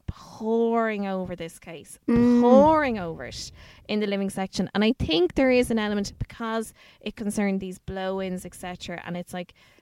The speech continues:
Speaker 2: It's a bit of
Speaker 1: it's
Speaker 2: mystery
Speaker 1: such
Speaker 2: and stuff.
Speaker 1: Well, I think just as well, it was familiar with the West Kerry, you know, background as
Speaker 2: Mm,
Speaker 1: well.
Speaker 2: mm.
Speaker 1: Like, this thing of, okay, you know, these transient people coming because they don't have that connection as well. Like, it's,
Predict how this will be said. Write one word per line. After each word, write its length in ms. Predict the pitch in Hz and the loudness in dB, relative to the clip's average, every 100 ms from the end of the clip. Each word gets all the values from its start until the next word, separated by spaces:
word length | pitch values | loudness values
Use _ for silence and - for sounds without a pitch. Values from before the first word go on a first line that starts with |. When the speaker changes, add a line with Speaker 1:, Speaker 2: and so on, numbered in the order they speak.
| _ | _
Speaker 2:
It's 120 | - | -8
a 20 | |
bit 140 | 214 214 | -2 2
of 60 | |
Speaker 1:
it's 220 | 208 208 233 | 4 4 2
Speaker 2:
mystery 300 | 226 233 202 | 2 4 4
Speaker 1:
such 120 | 196 | 4
Speaker 2:
and 120 | 190 | 2
stuff. 400 | - 202 196 - | 0 0 -2 -4
Speaker 1:
Well, 140 | - 370 | -6 -4
I 80 | 370 | -6
think 320 | - 466 523 | -10 -10 -8
just 300 | 494 440 339 | -8 -10 -14
as 100 | 294 | -12
well, 240 | 320 320 | -10 -8
it 80 | 240 | -8
was 80 | 233 | -12
familiar 800 | - - 233 226 233 254 233 196 | -20 -6 -2 0 0 2 0 -2
with 140 | 190 | -6
the 100 | 185 | -10
West 260 | 185 190 - | -10 -12 -16
Kerry, 560 | 196 190 190 180 160 - | -14 -12 -10 -12 -16 -18
you 120 | - | -14
know, 160 | 180 175 | -12 -12
background 580 | 175 175 170 165 165 160 | -8 0 2 4 4 2
as 140 | 151 | 2
Speaker 2:
Mm, 20 | |
Speaker 1:
well. 220 | 156 175 156 | 0 2 2
Speaker 2:
mm. 60 | |
Speaker 1:
Like, 140 | 147 - | 2 -2
this 160 | 185 | -12
thing 260 | - 190 185 | -14 -12 -10
of, 160 | 175 - | -10 -12
okay, 360 | 185 - 180 175 | -16 -14 -12 -10
you 120 | 175 | -10
know, 120 | 175 | -12
these 280 | 175 175 - _ _ - - - - | -12 -16 -20 _ _ -20 -20 -20 -20
transient 600 | - 214 208 220 208 190 | -10 -8 -6 -6 -8 -12
people 320 | - 180 185 175 | -14 -12 -12 -12
coming 560 | - 202 190 185 185 185 _ - _ _ | -14 -8 -6 -4 -4 -6 _ -20 _ _
because 680 | 226 - - - 262 269 262 | -10 -10 -12 -6 0 2 0
they 120 | - 226 - | -2 -8 -4
don't 340 | 226 226 233 - | -2 0 -2 -4
have 360 | 226 220 208 - | -6 -4 -4 -4
that 220 | 190 190 | -6 -8
connection 540 | - 190 196 - 185 | -8 -6 -6 -8 -8
as 160 | 180 165 | -8 -6
well. 160 | 185 180 | -6 -6
Like, 220 | 165 - - - - | -8 -12 -20 -20 -14
it's, 300 | 208 - - | -12 -12 -18